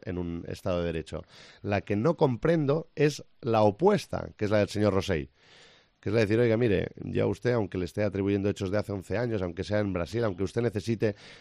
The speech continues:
pues, consultar, eh, con asesores, con peritos, con abogados y poderse defender", porque imaginaos que os acusan de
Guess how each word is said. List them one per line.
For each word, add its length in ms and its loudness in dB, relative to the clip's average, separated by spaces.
pues, 160 -2
consultar, 720 2
eh, 340 2
con 220 0
asesores, 680 2
con 220 -2
peritos, 500 0
con 140 -2
abogados 500 0
y 120 -4
poderse 480 2
defender", 680 0
porque 140 -4
imaginaos 400 -4
que 80 -4
os 60 -4
acusan 340 -2
de 80 2